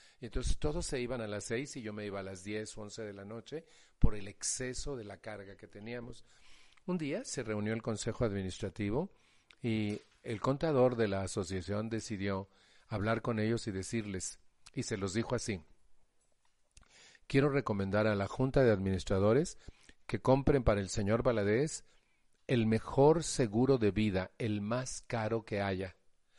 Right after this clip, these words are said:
porque en el ritmo de trabajo que él tiene, en cinco años le da un infarto y ustedes se van a hacer ricos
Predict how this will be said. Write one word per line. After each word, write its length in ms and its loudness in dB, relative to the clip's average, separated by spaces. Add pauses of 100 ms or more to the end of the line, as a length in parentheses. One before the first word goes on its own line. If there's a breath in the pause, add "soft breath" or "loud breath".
(360 loud breath)
porque 480 -2
en 80 -2
el 140 -2
ritmo 320 0
de 100 2
trabajo 400 0
que 100 -6
él 120 -6
tiene, 240 0
en 80 0
cinco 340 -4
años 420 -6 (200 soft breath)
le 120 -2
da 120 -2
un 100 -4
infarto 640 -4 (300 loud breath)
y 80 -2
ustedes 340 -2
se 100 -4
van 160 -4
a 40 -4
hacer 280 -6
ricos 540 -10